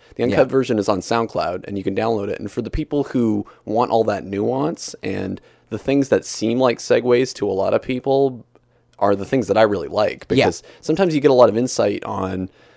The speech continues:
Speaker 1: somebody like Seth Godin or whatever, um, by listening to them ramble off the cuff about what they had for lunch
Speaker 2: Yeah.
Speaker 1: that you don't get when they're on, on script all the time.
Speaker 2: Yeah.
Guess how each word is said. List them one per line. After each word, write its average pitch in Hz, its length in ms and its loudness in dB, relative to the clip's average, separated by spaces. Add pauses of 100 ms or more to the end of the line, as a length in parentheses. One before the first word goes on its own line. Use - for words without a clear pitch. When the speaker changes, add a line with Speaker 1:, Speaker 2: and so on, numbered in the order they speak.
(120)
Speaker 1:
somebody 101 460 0
like 95 240 -8
Seth - 240 2
Godin 92 320 -2
or 95 100 -4
whatever, 95 460 -4 (440)
um, - 460 -8 (120)
by 98 200 -2
listening 104 480 2
to 98 280 0
them 92 200 -2
ramble 101 560 2
off 95 240 0
the 98 80 -4
cuff 104 320 -2
about 98 260 -4
what 95 140 -4
they 101 80 -4
had 98 220 -6
for 90 120 -8
lunch 104 520 -10
Speaker 2:
Yeah. 117 180 2 (140)
Speaker 1:
that 85 220 -2
you 107 260 -6
don't 104 420 -2
get 98 320 -2
when 95 240 -4
they're 95 180 -2
on, 92 340 -6 (120)
on 95 160 -6
script - 380 -2
all 78 120 0
the 90 100 -12
time. - 400 -12
Speaker 2:
Yeah. 170 180 4